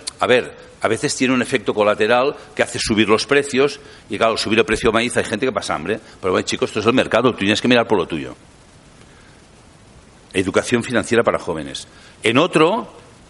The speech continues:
y además, honestamente, el director general de un banco que hacía el prólogo decía, "Tenemos que preparar a los jóvenes que son nuestros futuros clientes".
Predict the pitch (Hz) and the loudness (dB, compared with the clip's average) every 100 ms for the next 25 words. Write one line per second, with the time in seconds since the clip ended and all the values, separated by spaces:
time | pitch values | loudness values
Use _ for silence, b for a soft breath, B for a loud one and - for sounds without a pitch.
0 | - - - 98 90 131 - - 98 123 | -20 -20 -6 0 2 2 0 0 2 2
1 | - 131 143 156 160 135 110 - 131 - | 2 2 2 2 0 0 0 0 -2 0
2 | 135 123 110 107 143 160 139 190 98 - | 0 2 0 0 0 0 -4 -4 -6 0
3 | 110 107 131 143 139 170 - 123 - B | 0 2 0 0 0 -2 -2 -4 -4 B
4 | - 117 147 131 - 98 82 110 110 85 | -2 0 2 0 -2 -2 2 2 2 0
5 | 80 147 160 151 190 - B - 117 107 | 0 0 2 2 0 -4 B -6 0 2
6 | 131 - 180 110 104 165 - 131 143 98 | 2 0 -2 -2 0 0 0 0 2 0
7 | 71 67 | -6 -12